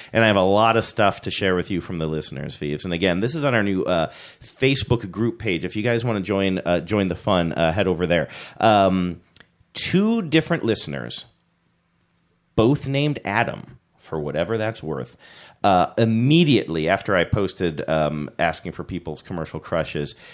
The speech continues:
almost immediately they both posted the same name. Her name is Milana Vaintrub. I think I'm pronouncing her last name correctly. It's been a while since I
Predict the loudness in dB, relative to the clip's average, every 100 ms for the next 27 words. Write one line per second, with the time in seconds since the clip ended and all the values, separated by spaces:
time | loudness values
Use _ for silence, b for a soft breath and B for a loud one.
0 | B B 0 0 0 -2 0 2 2 2
1 | 0 0 -2 -2 0 0 0 -4 -4 -4
2 | -6 -8 -8 -4 -2 -2 -2 -4 -4 -4
3 | 0 2 4 2 0 0 2 2 4 4
4 | 2 B B -2 0 2 0 0 -2 -2
5 | -6 -12 -8 -8 -4 0 0 0 -2 -2
6 | -2 -2 -2 -2 -6 -6 -6 -6 -8 -8
7 | -6 -4 -2 -2 -2 -6 -8 -6